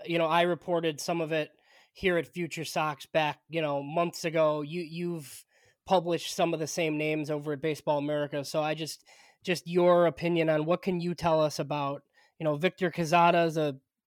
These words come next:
power hitting third baseman out of the Dominican, and then three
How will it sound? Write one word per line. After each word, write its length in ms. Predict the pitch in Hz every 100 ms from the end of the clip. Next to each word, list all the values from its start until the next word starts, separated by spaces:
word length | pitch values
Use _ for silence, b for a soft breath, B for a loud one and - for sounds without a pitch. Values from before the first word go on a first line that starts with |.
| _
power 240 | 170 170 165
hitting 200 | 165 147
third 220 | 165 151
baseman 340 | 165 156 165
out 140 | 160 151
of 60 |
the 60 | 147
Dominican, 540 | 156 160 175 190 190
and 120 | 160
then 160 | 147 139
three 680 | - 170 165 175 175 170